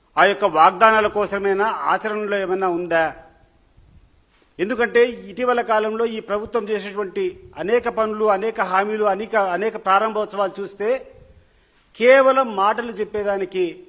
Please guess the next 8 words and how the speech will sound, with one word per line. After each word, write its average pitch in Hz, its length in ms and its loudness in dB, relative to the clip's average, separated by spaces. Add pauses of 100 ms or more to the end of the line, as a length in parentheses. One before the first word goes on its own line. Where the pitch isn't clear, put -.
వీళ్ళు 175 160 -6
కాలయాపన 175 540 -4
చేస్తున్నారు 160 480 -10
తప్పితే 143 560 -10 (540)
వాస్తవంగా 170 1000 -4 (240)
ఎటువంటి 185 640 -6
బెనిఫిట్ 165 420 -8
కూడా 143 260 -6